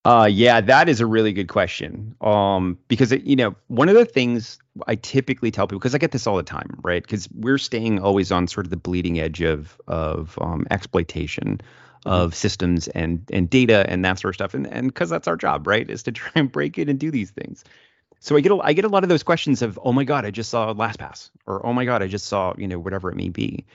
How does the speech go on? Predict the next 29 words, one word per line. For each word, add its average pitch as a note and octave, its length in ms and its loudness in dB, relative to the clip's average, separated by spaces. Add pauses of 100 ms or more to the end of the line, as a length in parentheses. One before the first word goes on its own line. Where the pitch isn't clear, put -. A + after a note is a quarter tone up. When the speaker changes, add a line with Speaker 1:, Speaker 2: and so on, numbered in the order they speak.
(420)
Speaker 1:
Um, B2 260 4
and, C#3 220 0
and C#3+ 160 0
a - 20 -4
lot G#3+ 140 0
of C#4+ 80 0
times C#3+ 260 -2
I B2 60 0
tell A#2 220 -4
people A2+ 260 -8
there, G#2+ 400 -2
you A2 80 -6
know, G2+ 60 -4
"Listen, F#2+ 600 -6
the G2+ 140 -8
media C3+ 640 2 (160)
is A2 280 0
a G#2 60 -2
fantastic G2+ 800 -2
creature, G2+ 420 -4
but F#2 300 -6
it, F#2 180 -8
it F#2+ 160 -10
really G2+ 220 -2
does F2+ 640 -4 (220)
sort G#2+ 200 -4
of E2+ 120 -8
like F#2 260 -4
hype." - 380 -10